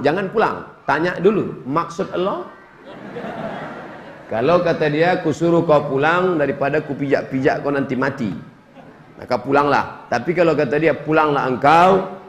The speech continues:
itu tolak kinayah, "Aku sebenarnya tak mau kasar saja," maka jatuh talak satu. Perempuan mesti ngerti masalah ni. Laki-laki mesti ngerti. Karena banyak kejadian, si laki-laki sudah menjatuhkan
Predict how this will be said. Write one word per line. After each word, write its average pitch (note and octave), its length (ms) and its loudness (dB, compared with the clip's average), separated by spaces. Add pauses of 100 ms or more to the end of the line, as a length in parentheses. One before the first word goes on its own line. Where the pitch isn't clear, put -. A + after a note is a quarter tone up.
(100)
itu D3 320 -2
tolak C3 400 2
kinayah, B2+ 560 -2
"Aku B2 320 -4
sebenarnya B2 480 -2
tak C3 240 0
mau A#2+ 160 2
kasar A#2 400 -2
saja," A#2 640 2
maka A#2 240 -4
jatuh A2 560 -2
talak G#2 480 -2
satu. G2+ 240 -6 (480)
Perempuan C#3+ 480 0
mesti C3+ 400 -4
ngerti F3+ 400 -2
masalah A#2 400 0
ni. G2 160 -8 (320)
Laki-laki C3+ 560 0
mesti A#2 400 -4
ngerti. D#3+ 360 4 (500)
Karena C3+ 320 -2
banyak F3+ 560 2
kejadian, D#3 880 0
si - 80 -4
laki-laki E3 640 2
sudah D3+ 240 -2
menjatuhkan C3 480 0